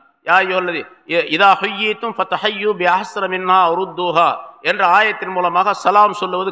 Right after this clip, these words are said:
காணிக்கை என்பதாக, தஹிய்யா என்பதாக சொல்லி அல்லாஹ் தஆலா விளக்கம் தருகின்றான். ஆகவே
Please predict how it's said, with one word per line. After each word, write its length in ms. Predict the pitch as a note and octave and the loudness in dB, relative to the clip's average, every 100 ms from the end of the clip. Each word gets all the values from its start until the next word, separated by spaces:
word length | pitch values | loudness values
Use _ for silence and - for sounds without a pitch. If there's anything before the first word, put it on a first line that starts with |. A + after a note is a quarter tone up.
| - | 0
காணிக்கை 420 | F#3+ A3+ A3 G#3 G3+ | 2 2 -2 -6 -4
என்பதாக, 300 | F#3 F3+ F3 E3+ | -2 0 0 0
தஹிய்யா 360 | D#3+ G#3 G#3 G3 F#3+ | -6 -6 -2 0 0
என்பதாக 320 | E3+ E3 D#3+ D#3+ F3+ | -2 0 0 0 -4
சொல்லி 200 | G#3+ G#3 - _ - | -6 -6 -6 _ -2
அல்லாஹ் 260 | G#3+ F#3+ F3+ | 2 2 2
தஆலா 200 | F3 D#3+ | -2 -2
விளக்கம் 320 | F#3 F#3 D#3+ | -2 -4 -6
தருகின்றான். 500 | D#3+ C#3+ D3 C#3+ A#2+ - _ _ - | -6 -6 -4 -4 -4 -8 _ _ -4
ஆகவே 360 | D3+ F3+ G3+ | 0 0 0